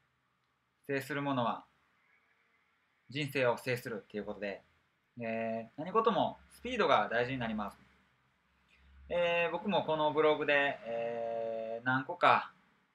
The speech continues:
えー、集客に必要なことをお話しさせてもらってますけども、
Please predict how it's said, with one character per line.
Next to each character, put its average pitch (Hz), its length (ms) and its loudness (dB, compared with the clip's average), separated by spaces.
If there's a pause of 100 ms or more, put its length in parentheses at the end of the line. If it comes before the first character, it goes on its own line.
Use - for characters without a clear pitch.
(340)
え 107 600 -8
ー、 - 20 -18
集 127 220 -10
客 123 500 -4
に 123 100 -8
必 - 220 -10
要 147 100 0
な 131 140 -2
こ 123 100 -4
と 113 120 -2
を 98 100 -6 (560)
お 110 60 -18
話 113 300 -8
し - 20 -20
さ 123 140 -2
せ - 60 -10
て 139 60 -8
も 127 120 -2
ら 123 80 2
っ 123 80 -12
て 127 60 -8
ま 123 160 -4
す - 80 -20
け 135 80 -6
ど 120 100 -4
も、 123 300 0